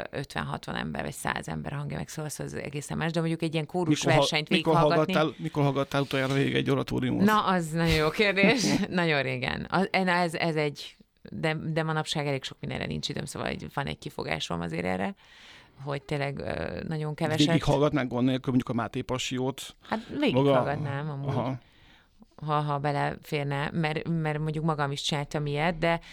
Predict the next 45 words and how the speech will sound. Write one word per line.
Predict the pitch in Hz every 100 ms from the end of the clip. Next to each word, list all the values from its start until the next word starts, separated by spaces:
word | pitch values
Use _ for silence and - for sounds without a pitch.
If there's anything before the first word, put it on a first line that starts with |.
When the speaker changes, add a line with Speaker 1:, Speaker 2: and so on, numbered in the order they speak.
| - - - -
Speaker 1:
ö, | 156 147 143
mondjuk | 147 160 - -
pont | 160 156
a |
Máté | 147 143 143
Pasiót | - 139 - -
nem, | 196 202
de | 196 180
hogy, | 170 170 160
ö, | 165 165 165 - - -
hogy | 165
elég | 151 139
sok | 135 139
Speaker 2:
Azt | 139
miért | 139
Speaker 1:
mindent, | - 117
Speaker 2:
nem? | 113
Speaker 1:
igen. | 76 62 - - - - - - - 131 202
Mert | 202 196
a, | 196 196 196
azok | - 196 185
a |
kórusok, | 170 196 185 175 - 165
akikkel | 170 - 165 175 156
én | 165
dolgoztam, | 170 160 165 165
mondjuk | 160 156 151
ritkán | 156 151 - 139 139
volt | - 147 139
lehetőség. | - - - - - - - - - -
Speaker 2:
Mhm. | 127 113
Speaker 1:
Egyszer | 120 170
énekeltem | 170 160 156 151 151
a | 147
Mozart | 165 - 170 -
Requiemet | 160 - 147 147
a | 147
Dómba, | 131 151 170 170 190 202 50 50
Szegeden. | - 160 151 165 185 190 196 -
Speaker 2:
Tehát | -
az | 196 143
rövid, | 131 135 127 120
az | 117 127 113 - - - -
Speaker 1:
Hát, | - 220 262 208
ö, | 233